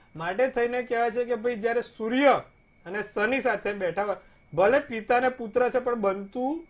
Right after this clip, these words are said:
નથી. અને એની વાર્તા પણ છે, કદાચ અત્યારે કહીશ તો લાંબો સમય જતો રહેશે. છાયા માતાની જોડે કહેવાય છે કે ભાઈ જે રીતે થયું હતું,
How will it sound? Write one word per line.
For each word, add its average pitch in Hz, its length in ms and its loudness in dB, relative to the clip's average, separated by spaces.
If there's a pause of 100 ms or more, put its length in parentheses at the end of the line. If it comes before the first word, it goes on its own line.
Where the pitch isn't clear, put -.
(140)
નથી. 160 520 -6 (400)
અને 180 140 -8
એની 190 260 -8
વાર્તા 151 360 -4
પણ 214 220 -8
છે, 190 140 -16
કદાચ 156 340 -8
અત્યારે 151 280 -6
કહીશ 147 220 -10
તો 165 80 -6
લાંબો 135 280 -8
સમય 151 260 -10
જતો 139 260 -14
રહેશે. 131 240 -12
છાયા 135 320 -12
માતાની 135 380 -14
જોડે 135 220 -10
કહેવાય 131 260 -10
છે 127 120 -14
કે 135 100 -16
ભાઈ 131 160 -14
જે 131 140 -12
રીતે 127 240 -14
થયું 131 260 -14
હતું, - 160 -20